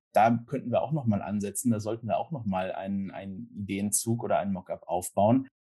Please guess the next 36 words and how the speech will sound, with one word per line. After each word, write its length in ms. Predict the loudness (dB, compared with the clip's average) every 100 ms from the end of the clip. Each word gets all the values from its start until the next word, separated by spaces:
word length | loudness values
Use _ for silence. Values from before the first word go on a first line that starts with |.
| _
Vor 180 | 2 6
allen 220 | 8 8
Dingen 360 | 6 6 2 -4
eines, 340 | -4 -2 0 -2
was 180 | -4 -4
eben 220 | 2 2
eine 80 | 0
Flexibilität 840 | -6 -4 -6 -4 -6 0 0 0
mitbringt. 480 | -10 -10 -12 -8 -6
Also 200 | -2 0
wie 100 | 0
kann 160 | -2
ich 80 | -4
diese 300 | -6 -6 2
Haupt- 320 | 2 2 0
und 180 | 0 2
diese 180 | 2 4
Nebenverkehrszeit 1000 | 4 4 0 -4 0 0 0 2 2 0 _ _
mit 180 | -2 2
einem 260 | 4 4 2
Fahrzeug 440 | 2 2 0 -6
gut 220 | -6 -8
bedienen? 640 | -6 -2 2 2 0 -4 _
Wenn 200 | -2 0
ich 120 | 0 -4 -2
Sitzplätze 560 | -2 0 0 2 2
brauche, 300 | 4 4 2
kann 140 | 0 -2
ich 100 | -2
die 160 | -4
anbieten. 460 | 0 0 -2 -2 -2
Wenn 100 | -2
ich 180 | -4 0
reinen 220 | 0 0
Platz 360 | 0 0 0 -2
brauche, 460 | 2 2 2 -8